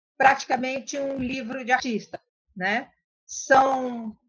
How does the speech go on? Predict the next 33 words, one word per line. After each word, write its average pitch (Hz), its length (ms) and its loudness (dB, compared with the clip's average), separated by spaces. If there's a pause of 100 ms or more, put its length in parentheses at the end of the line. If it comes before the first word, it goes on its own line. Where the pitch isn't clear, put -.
(180)
é, 208 320 0
são 311 220 -6
sete 359 320 2
gravuras 254 800 0
em 240 140 -6
metal 220 460 4
que 220 140 -4
eu 208 80 -4
fiz, - 600 -10 (100)
numeradas 220 640 2
e 208 80 -6
assinadas, 196 640 -6
impressas 202 640 -6
uma 202 260 -6
a 170 60 -2
uma, 208 440 -10 (120)
né, 196 260 -8
por 185 160 -8
um 180 140 -10 (160)
impressor. 180 680 -6 (140)
Então, 294 500 0
tem 311 640 -4 (100)
uma 262 300 -2
individualidade, 233 1200 0
né, 208 300 -8 (500)
que 190 80 -4
acho 185 280 0
que 220 320 -10
tá 220 120 -6
faltando 262 760 -6
nos 202 320 -10
dias 180 300 -10
atuais. 180 460 -4